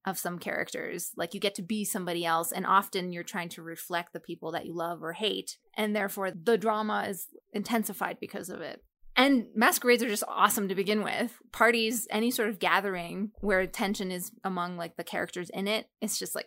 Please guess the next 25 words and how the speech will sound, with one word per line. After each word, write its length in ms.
"Oh, 260
yes, 380
that's 240
a 60
great," 200
I 80
mean, 160
Phantom 260
of 120
the 100
Opera, 300
that 200
scene 180
is 120
epic 320
for 120
that 180
reason, 340
where 100
the 60
Phantom's 380
coming 240
down 140
the 60
stairs 440